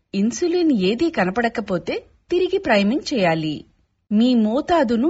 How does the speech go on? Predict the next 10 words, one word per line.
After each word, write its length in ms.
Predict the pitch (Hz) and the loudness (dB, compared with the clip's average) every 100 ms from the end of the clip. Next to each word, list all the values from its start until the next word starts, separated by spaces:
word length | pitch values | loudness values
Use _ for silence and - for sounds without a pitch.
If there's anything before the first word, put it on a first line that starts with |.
| 370 | 0
డయల్ 300 | 208 277 381 | -2 -2 -4
చేయండి. 540 | - 226 190 175 165 156 - _ _ _ - | -4 0 0 0 -2 -6 -10 _ _ _ -2
మీకు 280 | 233 302 320 | 0 0 -2
కావలసిన 600 | - 214 302 403 - 339 | -2 0 0 -2 -2 0
మోతాదుకు 680 | 240 226 240 294 254 - 277 277 | 0 0 0 0 0 -4 -6 -4
డోస్ 340 | 208 277 349 - | -2 -2 -4 -4
నాబ్‌ని 420 | 277 214 190 277 | -2 0 0 -4
తిప్పాలి. 580 | - 254 - 180 170 165 156 _ _ _ - | -4 -4 0 2 2 -2 -4 _ _ _ 0
మీరు 280 | 220 240 233 | 2 2 -2
తిప్పినప్పుడు 680 | 208 196 277 302 294 196 | -6 -4 0 0 0 -2